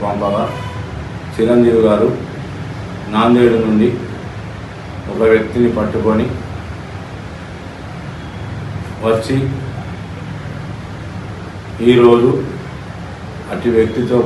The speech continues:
పాటు మరియు ఇద్దరు వ్యక్తులను తదుపరి చర్య నిమిత్తము వారి దగ్గర దొరికిన గంజాయిని మరియు ఒక మొబైల్ ఫోన్ను మరియు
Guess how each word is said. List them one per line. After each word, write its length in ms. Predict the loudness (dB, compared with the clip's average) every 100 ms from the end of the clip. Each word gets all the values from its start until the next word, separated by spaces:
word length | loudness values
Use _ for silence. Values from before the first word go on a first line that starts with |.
| 4
పాటు 240 | 2 2 -2 -4 -10 -12 -12 -10 -4
మరియు 240 | 0 0 0
ఇద్దరు 240 | 2 2 2
వ్యక్తులను 480 | 0 0 0 2 0 -2 -8 -10 -10 -12 -12 -12 -8
తదుపరి 380 | 0 2 2 2 4
చర్య 220 | 6 6 6
నిమిత్తము 500 | 2 0 0 -2 -2 -2 -8 -10 -10 -10 -10 -12 -12 -10 -10 -10 -4
వారి 220 | 4 6 6
దగ్గర 240 | 4 4 2 2
దొరికిన 360 | 2 2 0 0 0 -4 -8
గంజాయిని 560 | -2 4 6 8 8 6 2 -4 -8 -10 -10 -2
మరియు 280 | 4 8 8 8
ఒక 140 | 6 4 4 0 -8 -12 -12 -8
మొబైల్ 380 | -4 4 6 6 2
ఫోన్ను 340 | -2 2 2 2 -2 -8 -12 -14 -14 -14 -10 -4
మరియు 320 | 2 6 6